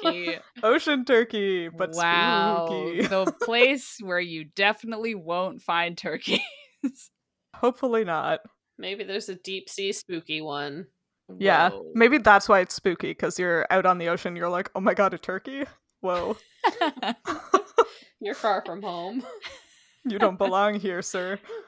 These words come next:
Speaker 1: It's like, they can barely fly.
Speaker 2: <laughs>
Speaker 1: Imagine them trying to swim. <laughs>
Speaker 2: My God. I'm imagining them, you know how a lot of, like, smaller birds, like songbirds, end up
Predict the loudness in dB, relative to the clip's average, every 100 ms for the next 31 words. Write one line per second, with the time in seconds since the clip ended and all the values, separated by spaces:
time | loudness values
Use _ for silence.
0 | _ -10 -10 -8 -10 -10 -12 -10 -6 -4
1 | -4 -6 -10 -8 -6 -6 -10 -14 _ -4
2 | 0 2 4 6 4 2 -2 -4 -6 -2
3 | -2 -2 -10 -8 -6 -4 -6 -8 -10 -10
4 | -10 _ _ -2 2 6 6 4 _ _
5 | _ 0 4 6 4 4 -2 0 0 2
6 | 2 4 6 4 4 4 4 2 -8 -14
7 | 0 0 2 -6 -2 0 2 0 2 2
8 | 0 -2 -4 0 0 0 0 0 0 -2
9 | -4 -2 2 0